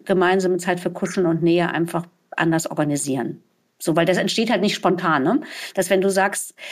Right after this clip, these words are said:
Sex entsteht spontan immer, wenn man dann miteinander im Bett liegt und, äh, am nächsten Morgen vielleicht, wenn man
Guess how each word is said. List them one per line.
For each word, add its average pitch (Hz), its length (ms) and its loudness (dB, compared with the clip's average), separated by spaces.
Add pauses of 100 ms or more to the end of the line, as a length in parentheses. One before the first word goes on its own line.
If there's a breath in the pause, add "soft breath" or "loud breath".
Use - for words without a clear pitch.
(280 loud breath)
Sex - 340 -2
entsteht 196 360 0
spontan 196 480 0
immer, 196 260 0
wenn 185 140 2
man 180 340 2
dann 180 240 2
miteinander 175 400 0
im 165 80 2
Bett 175 220 -2
liegt 220 420 0
und, 175 380 0
äh, - 40 -10
am 165 480 -2
nächsten 175 360 -2
Morgen 190 340 2
vielleicht, 180 540 0
wenn 170 100 2
man 165 300 2